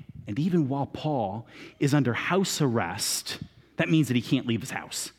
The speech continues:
He's got a guard keeping him there. In his house in Rome. Oh, and by the way, they didn't pay for it. He had to pay for it himself, for his own house. While he's there, he's reaching people even in Caesar, the Roman emperor's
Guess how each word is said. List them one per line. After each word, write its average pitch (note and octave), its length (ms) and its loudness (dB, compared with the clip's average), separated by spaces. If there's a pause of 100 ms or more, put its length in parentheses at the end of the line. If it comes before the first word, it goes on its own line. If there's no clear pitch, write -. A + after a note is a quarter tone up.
He's B2+ 120 2
got G#2+ 120 0
a A2 40 -4
guard A2 340 2
keeping - 280 -2
him F2 120 -6
there. E2 240 -12 (560)
In D3+ 120 4
his A#2+ 140 0
house A3 440 0
in C#3 160 4
Rome. B2 380 4
Oh, D#3+ 120 4
and C3 80 4
by D3 100 6
the C#3+ 80 6
way, B2+ 280 2
they B2 140 4
didn't C#3+ 200 4
pay D#3 200 2
for G#2+ 240 -6
it. - 60 -12
He C3+ 120 -2
had A#2 100 0
to A#2+ 60 -2
pay D3+ 220 -2
for A#2+ 220 -4
it G2 60 -8
himself, A#2+ 580 0 (720)
for A2+ 100 -6
his G2 120 -6
own A2 140 0
house. - 400 -8 (480)
While F3 160 2
he's F3 240 2
there, F3+ 300 0 (360)
he's - 340 0 (260)
reaching E3 520 2
people D3 520 -2
even D3+ 460 2 (320)
in C3+ 200 4
Caesar, D#3 840 -2 (400)
the A#2+ 80 -2
Roman C3+ 640 2
emperor's - 760 -4